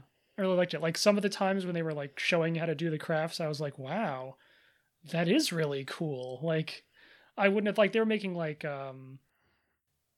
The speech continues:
these little pendants or whatever that were, like, seashells that had sand in them that, like, all, they made it look like an ocean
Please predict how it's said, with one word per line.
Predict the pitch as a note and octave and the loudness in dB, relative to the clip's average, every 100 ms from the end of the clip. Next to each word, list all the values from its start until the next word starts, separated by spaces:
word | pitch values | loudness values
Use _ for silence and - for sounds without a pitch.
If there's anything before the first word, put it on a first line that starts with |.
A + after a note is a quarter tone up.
| _ - | _ 0
these | F#3+ | 2
little | G#3 F#3 | 4 2
pendants | - F#3+ F#3 D#3+ D3+ - | 2 2 2 0 -2 -4
or | D3+ | -4
whatever | D3 D3 D3 | -2 -4 -4
that | C#3+ D#3 | -6 -6
were, | D3 | -6
like, | C#3+ C3+ - | -6 -6 -8
seashells | - - G#3+ F#3+ - F3+ E3+ E3 D3+ | -6 -2 0 0 2 4 4 2 0
that | D#3+ | -4
had | D3+ D3+ | -4 -4
sand | - E3+ D#3+ D#3+ | -4 -2 -2 -2
in | D#3 | -2
them | D3+ D3 D3+ D3 | -2 -2 -2 -4
that, | D3 E3+ | -6 -4
like, | D3+ C#3+ | -4 -4
all, | - E3+ E3+ | -2 0 0
they | F3 | 0
made | E3+ F3 | 2 0
it | D3+ | 0
look | D#3+ E3+ F#3 | -2 -2 -2
like | E3+ | -2
an | E3+ | -2
ocean | E3 E3 D#3+ F3+ D#3+ D#3 | 0 0 0 0 0 -2